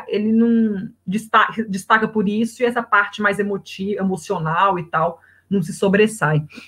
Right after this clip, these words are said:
Mas é, eu entendi o que, que ela quis dizer. Mas eu, eu, é, eu da-, eu, eu não daria, eu daria pro Bong Joon-ho por Scorsese, o Oscar esse ano.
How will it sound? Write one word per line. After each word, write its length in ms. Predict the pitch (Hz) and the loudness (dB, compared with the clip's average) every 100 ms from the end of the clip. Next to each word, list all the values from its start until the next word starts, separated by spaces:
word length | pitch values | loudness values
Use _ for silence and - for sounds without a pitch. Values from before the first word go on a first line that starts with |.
| _ _ | _ _
Mas 220 | 156 180 190 | -2 2 4
é, 200 | 190 185 | 4 4
eu 100 | 196 | 4
entendi 480 | 208 196 151 147 | 4 2 0 -2
o 40 | - | -4
que, 120 | 156 | -6
que 80 | 156 | -2
ela 120 | 156 | -2
quis 140 | 151 | -2
dizer. 300 | 151 147 139 - _ _ | -2 -2 -4 -14 _ _
Mas 220 | 185 185 | 0 6
eu, 100 | 226 | 6
eu, 400 | 226 220 214 - - | 8 6 4 -12 -2
é, 300 | 214 202 196 | 2 2 2
eu 120 | 226 | 2
da-, 200 | 240 339 | 4 4
eu, 100 | 269 | 4
eu 180 | 269 277 | 4 2
não 80 | 349 | 6
daria, 260 | 359 359 233 | 6 6 4
eu 80 | |
daria 260 | 233 262 262 | 4 4 2
pro 120 | - | -2
Bong 280 | 220 254 262 | 0 2 2
Joon-ho 380 | 254 240 254 294 | 2 2 0 -2
por 160 | 302 | -6
Scorsese, 760 | 294 - 320 - 170 151 156 156 | -6 -2 -2 -2 -2 -2 -2 -4
o 80 | 175 | -4
Oscar 340 | 165 156 - | -4 -6 -10
esse 200 | 160 156 | -12 -8
ano. 240 | 151 151 | -6 -6